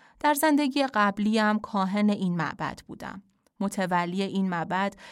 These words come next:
که مردی با نفوذ بود، مرا فریب داد تا در دزدی جواهرات الههٔ معبد با او همدست شوم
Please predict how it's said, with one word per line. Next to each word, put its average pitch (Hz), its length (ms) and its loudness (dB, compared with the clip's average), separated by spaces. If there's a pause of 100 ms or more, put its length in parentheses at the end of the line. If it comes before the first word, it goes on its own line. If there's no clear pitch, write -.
(120)
که 254 140 -2
مردی 262 380 2
با 214 180 -2
نفوذ 175 520 -2
بود، 196 380 -6 (260)
مرا 240 260 4
فریب 220 520 -2
داد 185 300 -2
تا 226 180 -4
در 226 300 0
دزدی 233 460 0
جواهرات 196 840 -2
الههٔ 185 600 -4
معبد 170 640 -2
با 165 80 -2
او 170 180 -2
همدست 170 640 -2
شوم 156 480 -2